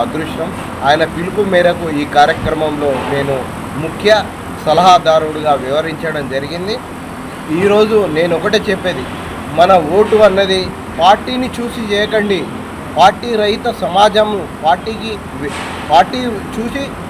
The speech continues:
ఓటేయొద్దు. సెక్యులర్ అనే భావం కలిగి రాజ్యాంగాన్ని రక్షించేటువంటి ప్రభుత్వాన్ని నిర్మించుకోవడంలో ఎవరైతే నిస్వార్థంగా ప్రజల సేవ కోసం పనిచేస్తారో వారిని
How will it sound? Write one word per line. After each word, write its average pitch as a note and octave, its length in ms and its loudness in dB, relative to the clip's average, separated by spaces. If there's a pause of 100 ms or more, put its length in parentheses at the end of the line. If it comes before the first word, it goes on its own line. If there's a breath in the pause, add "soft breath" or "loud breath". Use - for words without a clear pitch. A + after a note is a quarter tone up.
(120)
ఓటేయొద్దు. G#3 500 4 (1120)
సెక్యులర్ G#3 480 2 (100)
అనే F3+ 140 2 (140)
భావం D#3+ 340 4 (120)
కలిగి C3 340 -2 (360)
రాజ్యాంగాన్ని F#3 840 4 (160)
రక్షించేటువంటి F3+ 1000 -2 (140)
ప్రభుత్వాన్ని E3+ 640 2 (160)
నిర్మించుకోవడంలో E3+ 1000 0 (480)
ఎవరైతే G#3 500 4 (560)
నిస్వార్థంగా G3+ 760 4 (720)
ప్రజల E3+ 360 4 (140)
సేవ G3 200 0 (160)
కోసం G#3 240 -2 (140)
పనిచేస్తారో E3 680 0 (480)
వారిని F#3 360 4